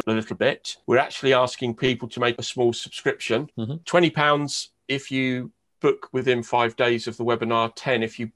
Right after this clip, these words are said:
Speaker 1: an early bird.
Speaker 2: Right.
Speaker 1: And the idea is to bring subject matter experts in to talk about a particular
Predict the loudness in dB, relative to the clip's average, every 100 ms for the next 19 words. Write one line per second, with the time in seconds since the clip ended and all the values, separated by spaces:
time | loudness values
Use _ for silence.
0 | _ -6 0 0 0 0 2 2 -2 _
1 | _ -4 -4 -4 -2 4 6 6 4 2
2 | 2 0 -2 -2 0 0 -4 -2 -2 -6
3 | -4 -6 -4 -2 -2 -4 -6 -6 -4 -6
4 | -6 -8 -8 -8 -4 -6 -6 -12 -14 -12
5 | -10 -6